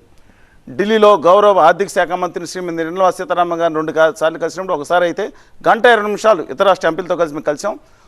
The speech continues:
పోలవరం గురించి మాట్లాడితే రెండు భాగాలు విభజించినట్టు చేసి,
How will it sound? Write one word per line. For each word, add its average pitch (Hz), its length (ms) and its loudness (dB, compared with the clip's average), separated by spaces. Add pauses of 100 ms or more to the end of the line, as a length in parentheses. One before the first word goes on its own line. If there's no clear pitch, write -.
(220)
పోలవరం 226 360 6
గురించి 208 380 -6
మాట్లాడితే 185 520 0
రెండు 202 300 -2
భాగాలు 202 400 4
విభజించినట్టు 170 760 -10
చేసి, 165 280 -8